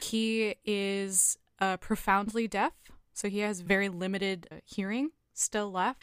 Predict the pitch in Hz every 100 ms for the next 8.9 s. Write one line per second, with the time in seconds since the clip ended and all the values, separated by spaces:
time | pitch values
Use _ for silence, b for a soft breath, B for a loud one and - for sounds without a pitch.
0 | B - 214 202 208 208 - 240 254 -
1 | 202 190 196 - 190 185 180 185 - 208
2 | 202 185 180 - 196 180 180 175 - 170
3 | - 220 226 196 - 185 185 190 196 -
4 | 190 185 - 220 - 196 175 170 185 170
5 | - - 190 202 196 185 175 165 190 233
6 | 151 175 - 196 - 185 180 180 175 -
7 | 262 226 196 185 175 - - - - 202
8 | 208 - 202 - 190 - 175 165